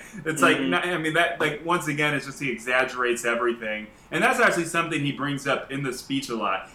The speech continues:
Speaker 1: He kept mentioning to the, the media that he would say something like, "Oh, there were, like, West Pointers there," th-, something to the effect of, like, you know, "There were, th-, like, six hundred of them. Oh, but I gotta be exactly right because if I'm, if it was six hundred and two people,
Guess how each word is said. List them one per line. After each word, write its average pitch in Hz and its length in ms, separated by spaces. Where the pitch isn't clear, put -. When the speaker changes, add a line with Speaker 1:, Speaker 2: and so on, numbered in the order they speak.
Speaker 1:
He 151 140
kept 180 240
mentioning 151 560
to 143 100
the, 127 260
the 127 120
media 131 640
that 139 120
he 143 80
would 143 160
say 143 220
something 143 280
like, 131 200
"Oh, 165 400
there 147 100
were, 147 400
like, 147 380
West 175 320
Pointers 156 400
there," 151 260
th-, 147 300
something 185 440
to 156 100
the 147 120
effect 147 320
of, 139 120
like, 135 220
you 143 60
know, 139 120
"There 143 100
were, 135 80
th-, 170 300
like, 143 180
six - 300
hundred 180 320
of 160 180
them. 131 240
Oh, 180 320
but 170 120
I 165 120
gotta 180 280
be 170 120
exactly 175 640
right 160 340
because 151 320
if 151 140
I'm, 143 160
if 180 120
it 180 60
was 156 200
six 190 280
hundred 170 300
and 151 120
two 180 240
people, 147 480